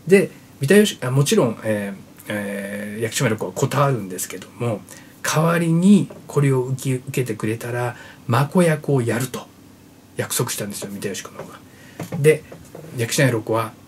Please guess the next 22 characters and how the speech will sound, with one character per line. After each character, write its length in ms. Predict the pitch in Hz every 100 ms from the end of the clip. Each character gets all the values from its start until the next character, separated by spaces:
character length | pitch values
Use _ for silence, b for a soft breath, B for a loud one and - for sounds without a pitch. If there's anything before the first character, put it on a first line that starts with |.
| - -
意 120 | 143
を 80 | 120
決 240 | - 120
し 100 | -
て 80 | -
で 80 | 92
す 140 | -
ね、 180 | 110 98 - - -
そ 160 | - 127
れ 60 |
を 40 | 117
受 120 | -
け 160 | 131 143
る 80 | -
わ 60 |
け 100 | -
な 80 | -
ん 60 | -
で 60 |
す 80 | -
よ。 100 | - - B B B -
で、 200 | - 120